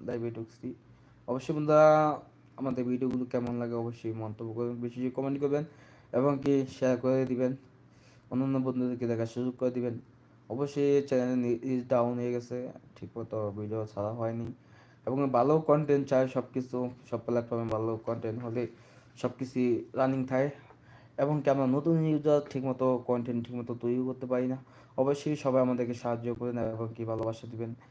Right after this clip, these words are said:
এবং কি ভালো ভালো কিছু মন্তব্য দিবেন, কীভাবে, কীভাবে কী করা যায় না করা যায়। ভিউয়ার্স, আমাদের কথায় যদি কোনো ভুল ত্রুটি হয়ে থাকে অবশ্যই বন্ধুরা ক্ষমা দৃষ্টিতে দেখবেন।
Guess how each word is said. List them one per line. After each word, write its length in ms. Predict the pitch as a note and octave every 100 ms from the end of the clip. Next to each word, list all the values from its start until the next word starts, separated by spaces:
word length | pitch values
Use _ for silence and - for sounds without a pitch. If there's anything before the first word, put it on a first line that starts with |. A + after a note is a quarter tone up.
| - -
এবং 140 | G2+ A2+
কি 80 | A2+
ভালো 160 | A2+ A#2+
ভালো 140 | B2 C3
কিছু 160 | C3
মন্তব্য 320 | C3 B2 A#2+ B2
দিবেন, 280 | B2 B2 B2 B2
কীভাবে, 340 | - A#2 A#2 A2+
কীভাবে 380 | A2 A#2 A#2 A2+
কী 180 | A2+ A#2
করা 240 | A2+ A#2 A#2
যায় 200 | A#2 A#2
না 100 | A#2
করা 200 | A#2 A#2
যায়। 160 | A#2 B2 - - - - - -
ভিউয়ার্স, 360 | C3 D#3 E3 E3 D#3+ -
আমাদের 260 | D#3 D#3 D3
কথায় 360 | D#3 - E3 D#3+
যদি 180 | D#3+ D3+
কোনো 200 | C3+ C3+
ভুল 200 | B2+ C3 C3
ত্রুটি 240 | C#3+ C#3 C#3+
হয়ে 140 | D3+
থাকে 140 | D3 D3 C#3+
অবশ্যই 280 | C#3 C#3 D3
বন্ধুরা 240 | D3 C#3
ক্ষমা 200 | - B2+
দৃষ্টিতে 300 | C3 B2+ C3+
দেখবেন। 280 | C3 B2+ C3+